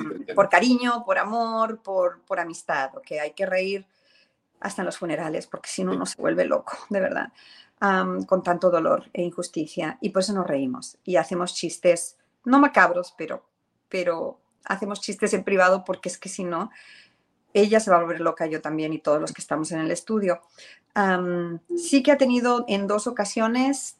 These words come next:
Speaker 2: eh, momentos en los que ha dicho, "Salte, saliros del estudio,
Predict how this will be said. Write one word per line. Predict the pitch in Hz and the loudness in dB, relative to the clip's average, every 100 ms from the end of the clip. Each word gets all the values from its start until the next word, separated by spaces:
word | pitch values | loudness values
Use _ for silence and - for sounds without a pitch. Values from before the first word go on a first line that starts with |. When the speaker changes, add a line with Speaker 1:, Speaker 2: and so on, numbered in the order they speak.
| _ | _
Speaker 2:
eh, | - 196 196 - - - | -4 -2 -2 -4 -6 -4
momentos | 196 196 196 226 220 | -4 -2 -2 -2 -2
en | 190 | -2
los | 180 - | -2 2
que | 196 | 2
ha | |
dicho, | 185 185 - 185 180 - | 2 -4 0 2 2 -2
"Salte, | 185 - - - 185 202 226 240 277 - _ _ _ | -6 -12 -14 2 4 4 2 -2 -2 -10 _ _ _
saliros | - - 185 220 247 247 247 | -8 0 2 4 4 2 0
del | 208 202 | -6 -6
estudio, | 196 254 240 247 240 233 | -6 -4 -2 0 2 0